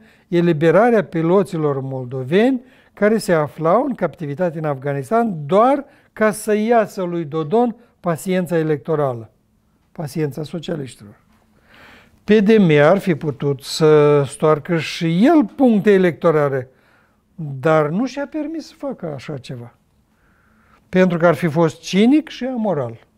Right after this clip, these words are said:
Iar dacă îi se năzare cuiva că medicamentele compensate, indemnizația de șase sute de lei și încă una promisă de Paște, ori cele două sutare pentru fiecare odraslă, sutare ce se plimbă prin pădure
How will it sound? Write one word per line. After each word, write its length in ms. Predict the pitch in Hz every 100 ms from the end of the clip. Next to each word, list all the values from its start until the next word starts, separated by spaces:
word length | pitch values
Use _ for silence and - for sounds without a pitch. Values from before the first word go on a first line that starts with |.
| _ _ _ _ _
Iar 320 | - 208 294 294
dacă 480 | 185 262 302 311
îi 200 | 294 285
se 200 | 254 269
năzare 880 | 277 269 277 240 220 302 302 302 302
cuiva 560 | - 285 262 190 156 110 _ _ _ _
că 400 | - - 196 135 143
medicamentele 760 | 175 202 208 226 262 269 269
compensate, 800 | 247 285 240 277 175 165 151 151
indemnizația 760 | 175 175 185 190 185 226 214 220
de 160 | 185
șase 320 | 196 - 214 -
sute 240 | - 202 165
de 80 | 202
lei 360 | 180 151 143 - - -
și 140 | - 214
încă 160 | 214
una 180 | 233 233
promisă 420 | 220 220 233 208
de 140 | 214 220
Paște, 380 | - 160 147
ori 80 | 202
cele 220 | 180 233
două 360 | 220 175 254 247
sutare 580 | - 220 196 180 165 165 _ _ -
pentru 360 | 214 208 208
fiecare 480 | 185 226 226 233 233
odraslă, 720 | 240 202 170 160 147 156 147 - _ _
sutare 560 | - 175 143 175 170
ce 180 | 170 185
se 180 | 170 185
plimbă 520 | 175 285 302 269 202
prin 240 | 175 214 185
pădure 560 | 226 220 302 220 151